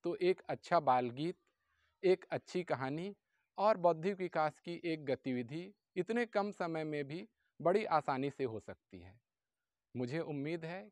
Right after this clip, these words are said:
कि हमारी सभी कार्यकर्ताएं अन्य उनकी व्यस्तताओं और अन्य सारे कामों के बीच में भी कम से कम दस मिनट अपने बच्चों के लिए निकालेंगे,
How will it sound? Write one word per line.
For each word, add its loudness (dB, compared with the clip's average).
कि -2
हमारी 0
सभी -2
कार्यकर्ताएं 0
अन्य 2
उनकी -6
व्यस्तताओं -2
और 2
अन्य -4
सारे -4
कामों -2
के -6
बीच -6
में -6
भी -12
कम 2
से -4
कम -4
दस 0
मिनट -8
अपने -6
बच्चों -4
के -8
लिए -2
निकालेंगे, -4